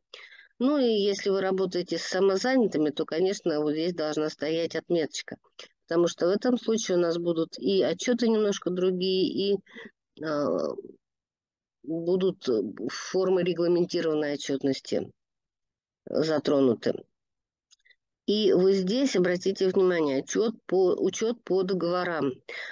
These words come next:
Учёт по договорам — это значит, что мы, э, ну, например, у нас есть, э, юридическое лицо, с которым есть дежурный договор, и мы работаем с ним дальше без учёта,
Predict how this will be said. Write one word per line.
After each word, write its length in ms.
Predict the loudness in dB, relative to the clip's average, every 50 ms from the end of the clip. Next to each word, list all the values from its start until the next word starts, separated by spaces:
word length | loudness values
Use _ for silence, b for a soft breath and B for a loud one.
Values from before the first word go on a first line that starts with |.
| B B B
Учёт 300 | -2 0 0 0 0 0 _
по 100 | -2 0
договорам — 600 | 2 2 4 4 4 4 2 2 4 4 4 4
это 200 | 2 2 2 4
значит, 340 | 4 4 4 2 0 -4 -6
что 220 | -6 -2 0 4
мы, 240 | 4 6 6 4 4
э, 60 | 2 0 B B B B B B -4
ну, 560 | -2 0 0 2 2 2 2 4 4 4 4
например, 520 | 2 2 0 0 0 0 2 2 2 0 0
у 40 |
нас 280 | 0 0 -2 -4 -4 -2
есть, 400 | -2 -2 -2 -2 -6 -8 -6 -4
э, 540 | -2 -2 0 0 0 2 2 2 2 0 0 -4 _ _ _ _ _ _ _ _ _ _
юридическое 760 | -4 -2 -2 0 0 -2 -2 -2 -4 -4 -6 -8 -6 -4 -2
лицо, 380 | 0 0 0 -2 -2 -2 -2 -2
с 60 | -2
которым 500 | -4 -6 -6 -4 -2 0 2 2 2 2
есть 280 | 2 2 0 -2 -4 -4
дежурный 640 | -4 -4 0 2 4 4 4 4 4 2 2 2
договор, 520 | 2 0 -2 -2 -2 -2 0 2 2 2 2
и 40 | 2
мы 140 | 2 2
работаем 520 | 2 0 0 0 0 -2 -2 -2 -2 -4 -4
с 100 | -4 -2
ним 240 | 0 2 2 2 2
дальше 480 | 2 0 0 -2 -2 -2 -4 -4 -6 _ B B B B B B _
без 240 | 2 2 2 4 4
учёта, 580 | 2 0 0 2 2 2 2 0 0 -2 -2